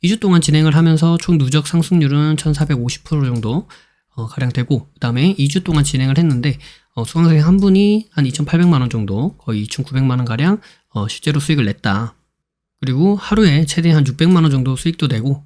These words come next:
그 다음에, 어, 단발성으로 끝나는 것이 아니라 삼 일 연속으로 한 오백만 원 이상 수익을 내면서, 어, 이것이 단순한 운이거나 아니면 우연으로 이루어지는 것이 아니다라는 거죠. 그것을 이제 뒷받침해 주는 게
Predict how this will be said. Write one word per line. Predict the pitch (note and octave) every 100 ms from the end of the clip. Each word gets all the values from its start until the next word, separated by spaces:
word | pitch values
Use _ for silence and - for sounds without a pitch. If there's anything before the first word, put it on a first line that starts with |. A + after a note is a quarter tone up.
| _
그 | -
다음에, | A#2 A#2+ D#3 F3+ - - _ _ -
어, | G#2+ G#2 A2+ _ _ _ _ _ -
단발성으로 | A#2+ D3+ F3 F#3 F3
끝나는 | E3 E3 E3
것이 | C#3+
아니라 | B2 A#2+ B2 A2+ C#3+
삼 | - F3+
일 |
연속으로 | A2+ C3+ F3 C#3 E3
한 | E3 D3+
오백만 | B2+ E3 D3
원 | C3+
이상 | A#2 C#3 E3 F3
수익을 | - F3+ C#3
내면서, | A2+ A2+ C#3+ C#3+ - - _ -
어, | G#2+
이것이 | A2 - D3+ F3 F#3+ _ _ _ - _
단순한 | - B2 - D3 C#3
운이거나 | C3+ E3+ C3+ G#2 - _ _ _ _ _
아니면 | B2 A#2+ E3+ D3
우연으로 | C3 D#3+ E3+ C#3 - -
이루어지는 | B2+ C#3 C3+ C3
것이 | A#2+ - E3+ -
아니다라는 | A#2+ C#3 C#3+ - - - C3+ D#3
거죠. | G#2 C3+ - - - - _ _ _ _
그것을 | D3+ D3+ E3+ D#3
이제 | C3
뒷받침해 | - D3 F3+ - F3+ F3
주는 | C#3+ - C#3+ C#3+
게 | D#3 F3